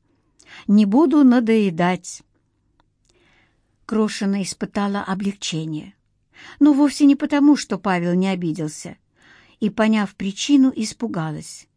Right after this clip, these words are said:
Выходило, что подспудно она даже рада большому объёму работы,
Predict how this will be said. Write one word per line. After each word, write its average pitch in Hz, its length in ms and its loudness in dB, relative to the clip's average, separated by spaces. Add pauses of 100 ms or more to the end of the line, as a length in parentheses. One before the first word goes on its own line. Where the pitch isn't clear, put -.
(720)
Выходило, 262 540 0
что 247 220 -4
подспудно 233 800 -6 (680)
она 240 280 2
даже 254 340 0
рада 214 360 -2
большому 190 540 -4
объёму 190 380 -4
работы, 208 540 -8